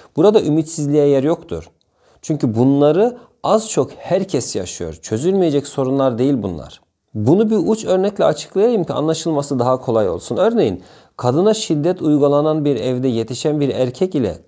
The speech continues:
kadına şiddetin ayıplandığı evde yetişen bir kız evlendiklerinde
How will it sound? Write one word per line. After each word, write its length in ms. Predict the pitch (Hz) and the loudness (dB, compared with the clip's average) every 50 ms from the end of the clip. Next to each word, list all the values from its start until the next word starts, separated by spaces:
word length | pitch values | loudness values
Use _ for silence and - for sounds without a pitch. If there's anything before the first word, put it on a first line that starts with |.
| _ | _
kadına 420 | - - - 107 120 135 151 160 170 | -10 -6 -6 -4 -2 -2 -2 -2 -2
şiddetin 540 | - - - 147 131 143 143 147 165 147 - | -4 -4 -4 -2 -2 -2 -2 -2 -2 -4 -2
ayıplandığı 800 | - 120 139 151 147 147 139 131 131 131 131 127 127 151 180 180 | 0 0 2 2 0 0 -2 -2 0 0 0 0 2 2 0 0
evde 320 | - - 131 120 117 113 117 | 0 -2 -4 -4 -2 -2 -2
yetişen 500 | 107 110 113 - - - 135 120 113 113 | -2 -4 -4 -6 -6 -6 -4 -4 -2 -2
bir 180 | 120 113 107 | -4 -4 -4
kız 360 | - - - 156 139 - - - - _ _ _ _ _ _ | -4 0 2 2 2 0 -2 -10 -20 _ _ _ _ _ _
evlendiklerinde 960 | - 107 113 135 147 156 160 165 165 165 160 160 170 175 185 175 147 98 - | -6 -2 0 0 0 0 0 -2 -2 0 0 2 2 2 2 2 0 0 -2